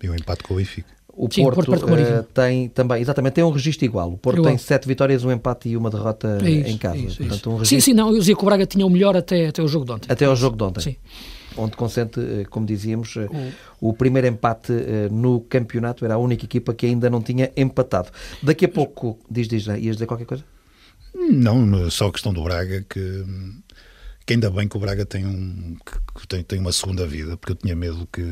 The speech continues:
Speaker 1: com os últimos resultados, que perdêssemos aqui um dos, um dos, um dos participantes na, na, naquela, naquela, naquela cabeça do campeonato.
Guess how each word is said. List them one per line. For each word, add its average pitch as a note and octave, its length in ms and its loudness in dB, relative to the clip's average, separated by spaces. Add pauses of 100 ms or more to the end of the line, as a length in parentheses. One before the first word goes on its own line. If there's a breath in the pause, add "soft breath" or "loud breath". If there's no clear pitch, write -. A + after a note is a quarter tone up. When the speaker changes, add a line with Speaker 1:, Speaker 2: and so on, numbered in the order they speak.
(640)
Speaker 1:
com E2 140 -6
os D#2+ 100 -4
últimos E2 300 -4
resultados, D2+ 460 -6
que - 80 -20
perdêssemos E2 520 -4
aqui D#2+ 280 -8
um D#2 100 -6
dos, - 520 -12 (920 soft breath)
um E2+ 100 -6
dos, D#2 140 -4 (160)
um E2+ 160 -4
dos E2 160 -4
participantes - 760 -4
na, D#2+ 220 -6
na, D#2+ 280 -10 (680 soft breath)
naquela, D#2+ 560 -4
naquela, E2 720 -4
naquela E2+ 440 -4
cabeça F#2+ 520 -2
do D#2+ 60 -2
campeonato. E2 720 -8